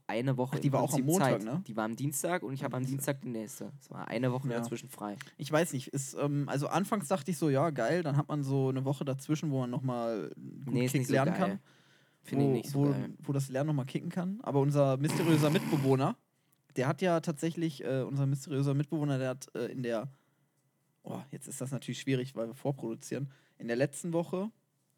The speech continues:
Speaker 2: also ich habe ja gerade gesagt, wir hatten, wir haben den achten Februar. In der letzten Woche hat er dann irgendwie zwei Klausuren geschrieben.
Speaker 1: Hm.
Speaker 2: Jetzt in der Woche hat er drei geschrieben und der
Speaker 1: Hm.
Speaker 2: ist jetzt durch. Also der ist ja jetzt schon wieder in der Heimat.
Speaker 1: Hm. Darf ich dich mal korrigieren? Wir haben heute den neunten Februar.
Speaker 2: Neunter?
Speaker 1: Hm.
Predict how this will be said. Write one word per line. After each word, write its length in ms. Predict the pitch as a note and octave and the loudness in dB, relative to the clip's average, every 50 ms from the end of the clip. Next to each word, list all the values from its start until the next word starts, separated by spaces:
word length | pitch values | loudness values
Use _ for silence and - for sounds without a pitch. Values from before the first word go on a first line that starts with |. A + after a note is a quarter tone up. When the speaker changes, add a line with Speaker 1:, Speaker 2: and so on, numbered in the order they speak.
| _ _ _ | _ _ _
Speaker 2:
also 180 | _ - B2 A2+ | _ -8 -8 -8
ich 140 | A2 - | -6 -4
habe 120 | C#3 B2+ C3+ | -2 -2 0
ja 40 | A#2+ | 0
gerade 140 | B2 A#2+ A#2+ | 0 -2 -2
gesagt, 220 | A#2 A#2+ A#2+ C#3 C3+ | -4 -8 -8 -6 -6
wir 80 | B2 | -8
hatten, 300 | A2+ A#2+ A2+ A2+ B2 G#2+ | -8 -8 -12 -12 -12 -10
wir 80 | A2+ A#2 | -10 -8
haben 100 | A2+ B2 | -8 -8
den 140 | A#2+ A2 - | -10 -10 -10
achten 360 | - B2+ - - - E3+ F#3+ - _ | -10 -10 -10 -6 -6 -6 -6 -6 _
Februar. 340 | _ - - C#3 D#3 E3 G3 - _ _ _ _ _ _ | _ -6 -4 -4 -4 -4 -6 -8 _ _ _ _ _ _
In 60 | - | -6
der 60 | A#2+ B2 | -2 0
letzten 300 | C3 D3 C#3 - G3+ F3+ | 0 0 0 -2 -2 0
Woche 160 | E3+ D#3+ E3+ | 0 0 0
hat 120 | E3 D3 | -2 -2
er 80 | D3 C3+ | -2 -2
dann 200 | C3+ B2+ A2+ - _ _ _ _ _ | -2 -4 -6 -10 _ _ _ _ _
irgendwie 240 | - C3+ C3+ B2+ B2+ B2+ | -4 -2 -2 -2 -2 -6
zwei 220 | - - A#2+ B2 | -4 -4 -4 -4
Klausuren 260 | C#3 F3+ E3+ D#3+ D#3+ E3 | -2 -4 -4 -4 -4 -6
geschrieben. 360 | E3 - - E3+ F#3 A3 A#3+ _ _ _ | -8 -8 -8 -8 -8 -8 -10 _ _ _
Speaker 1:
Hm. 300 | _ B2+ A#2+ A#2+ A#2 B2 | _ -2 0 0 0 0
Speaker 2:
Jetzt 280 | C3+ C3 - - - - | 0 0 0 -2 -2 -4
in 60 | D#3 | -2
der 120 | C#3+ B2+ A#2+ | -2 0 0
Woche 200 | B2 C3 C3+ C#3+ | -2 -4 -4 -4
hat 100 | A#2+ - | -4 -4
er 60 | A#2 | -6
drei 260 | - B2 A2 C#3+ F3+ | -4 -2 -2 -2 -2
geschrieben 400 | D#3+ C#3+ C3+ - - C3 C3 D#3+ | -2 -4 -6 -6 -8 -8 -6 -6
und 60 | G#3+ | -2
der 80 | A3+ B2+ B2 | 0 2 2
Speaker 1:
Hm. 80 | C3 C3+ | 2 0
Speaker 2:
ist 60 | - | 0
jetzt 200 | C#3+ C3+ - - | -4 -6 0 0
durch. 280 | E3 D3 B2+ - - | 2 2 2 0 -2
Also 120 | - A#2+ A#2+ | -6 -4 -2
der 100 | B2+ C3 | -2 -2
ist 80 | C#3 C3+ | -2 -2
ja 60 | D#3+ | -4
jetzt 140 | D3+ D3 - | -4 -4 -6
schon 200 | - E3+ D#3+ D#3+ | -6 -4 -2 -2
wieder 240 | D#3 D3+ D3+ C#3+ C3+ | 0 0 0 -2 -2
in 60 | C3 | -2
der 100 | C3+ C3 | -2 -2
Heimat. 340 | C#3 D#3 D3+ C#3 - C3+ - | -2 -2 -2 -4 -6 -8 -6
Speaker 1:
Hm. 320 | - A#2+ A2+ A2 A2+ B2+ C3 C3+ | -4 -4 -2 -2 -2 -4 -6 -4
Darf 160 | - G#2+ G#2+ A2 | -2 -2 -2 -4
ich 80 | A2+ | -6
dich 160 | - A#2+ A2 | -8 -10 -8
mal 100 | - G#2+ | -8 -10
korrigieren? 440 | G#2 - - A2 A2 G#2 G#2+ A#2+ C3 | -8 -6 -4 -4 -4 -2 -2 -2 0
Wir 80 | B2 G2 | 0 -2
haben 100 | F#3+ - | -2 -2
heute 180 | A#2+ A#2 - A2 | -4 -4 -4 -6
den 60 | G#2 | -6
neunten 280 | G#2+ G#2+ G#2+ A2 - G2+ | -4 -6 -6 -6 -8 -12
Februar. 500 | - - - G2 - - G2 G2 - - _ _ _ | -12 -10 -10 -12 -10 -12 -12 -12 -12 -16 _ _ _
Speaker 2:
Neunter? 400 | - - C#3 D3 - C3 B2+ C#3 - | -2 0 0 0 0 -2 -4 -4 -4
Speaker 1:
Hm. 320 | - A#2 A2+ A#2 B2+ C3 | -4 -4 -4 -4 -4 -6